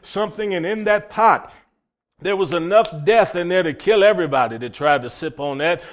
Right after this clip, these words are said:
But yet he, again, was able to add something to the meal.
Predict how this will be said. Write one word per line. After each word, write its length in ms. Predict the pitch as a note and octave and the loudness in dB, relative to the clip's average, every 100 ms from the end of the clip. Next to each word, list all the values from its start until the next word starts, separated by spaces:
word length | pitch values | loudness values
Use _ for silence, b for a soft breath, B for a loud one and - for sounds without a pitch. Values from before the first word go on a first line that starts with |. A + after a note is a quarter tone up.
| B B | B B
But 140 | F3 E3 | -4 2
yet 220 | F#3+ F3 | 2 2
he, 360 | D3+ C4+ C4 | 0 2 2
again, 560 | G#3+ F#3+ F3+ C4 G#3 C3+ | 2 0 2 4 4 2
was 160 | F3+ E3 | 0 2
able 480 | A3+ F3 G2+ D2+ _ _ _ | 0 0 -6 -18 _ _ _
to 80 | - | -10
add 260 | B2+ E3+ D#3+ | -4 -4 -4
something 460 | - F#3+ D3+ - - _ | -6 -6 -6 -16 -20 _
to 160 | C#3+ D#3+ | -14 -12
the 100 | E3+ | -8
meal. 400 | F#3+ E3+ G#2 | -6 -4 -6